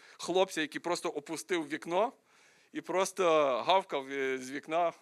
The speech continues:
ну, неначе собака. Ви знаєте, я можу ржати,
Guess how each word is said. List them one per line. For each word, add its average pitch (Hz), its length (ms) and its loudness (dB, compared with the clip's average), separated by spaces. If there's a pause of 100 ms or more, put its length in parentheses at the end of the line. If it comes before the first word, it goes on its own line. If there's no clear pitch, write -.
ну, 139 420 -4 (880)
неначе 185 560 4
собака. 139 580 0 (1500)
Ви 143 80 -10
знаєте, 175 260 0
я 160 100 4
можу 165 320 0
ржати, 151 440 2